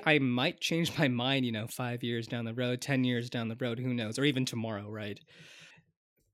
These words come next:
Let me preface it by saying that I'm a multiplicity of thinkers. And so even though, yeah, there's a part of me that, that sees the Bible as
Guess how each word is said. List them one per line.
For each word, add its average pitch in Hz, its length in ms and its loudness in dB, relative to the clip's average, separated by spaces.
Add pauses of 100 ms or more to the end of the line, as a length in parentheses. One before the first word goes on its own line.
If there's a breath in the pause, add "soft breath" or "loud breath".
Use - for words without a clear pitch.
(200)
Let 180 80 4
me 240 120 8
preface 185 500 4
it 175 100 6
by 131 140 2
saying 160 540 4
that 123 260 0
I'm 160 240 4
a 135 80 2
multiplicity 127 880 0
of 110 100 -2
thinkers. 175 680 -4 (1500 soft breath)
And 139 420 4
so 131 640 4
even 185 260 6
though, 165 120 10
yeah, 151 160 8
there's 131 240 0
a 120 40 -2
part 165 260 4
of 202 80 4
me 127 140 2
that, 113 260 -4
that 123 140 -4
sees 139 440 2
the 117 100 -4
Bible 117 380 -2
as 113 400 -4